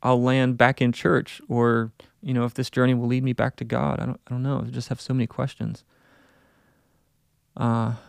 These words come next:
but I appreciate those who have been able to acknowledge the mistakes of the spiritual leaders who passed along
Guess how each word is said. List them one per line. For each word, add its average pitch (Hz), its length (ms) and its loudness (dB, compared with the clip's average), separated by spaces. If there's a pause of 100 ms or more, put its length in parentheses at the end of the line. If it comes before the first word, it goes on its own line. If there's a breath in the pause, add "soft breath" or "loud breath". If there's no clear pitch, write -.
but 131 120 -2
I 135 40 2
appreciate 151 580 0
those 131 360 0
who 135 80 0
have 123 100 0
been 120 160 -2
able 117 300 -2
to 113 600 -2 (500)
acknowledge 117 500 0
the 131 80 -10
mistakes - 680 -8 (760)
of 113 80 -4
the 117 80 -6
spiritual 120 500 -4
leaders 113 520 -2 (760)
who 127 100 -6
passed - 380 -4
along 113 520 -4